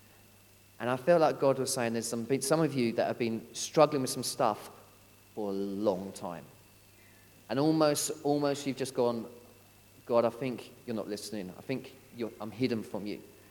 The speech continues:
I feel forgotten, actually," though we probably never admit that as a, a nice Christian that goes to church on a Sunday morning.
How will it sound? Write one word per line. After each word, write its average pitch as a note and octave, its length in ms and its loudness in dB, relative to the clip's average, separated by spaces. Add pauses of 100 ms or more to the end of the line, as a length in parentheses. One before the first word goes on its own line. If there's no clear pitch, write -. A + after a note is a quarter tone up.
(120)
I - 60 -6
feel D3+ 260 6
forgotten, C#3 760 0
actually," G#2+ 600 -4 (300)
though A#2+ 120 4
we B2 140 0
probably B2 360 0
never A#2 240 -2
admit A2+ 280 -4
that F#2+ 160 -2
as G2 240 -4 (220)
a, - 300 -14
a G#2+ 40 -6
nice G2+ 300 -6
Christian - 400 -12
that F#2 120 -12
goes F#2+ 160 -8
to G#2 80 -10
church - 320 -6
on G2 80 -10
a G2 40 -12
Sunday F#2+ 340 -12
morning. G#1 300 -14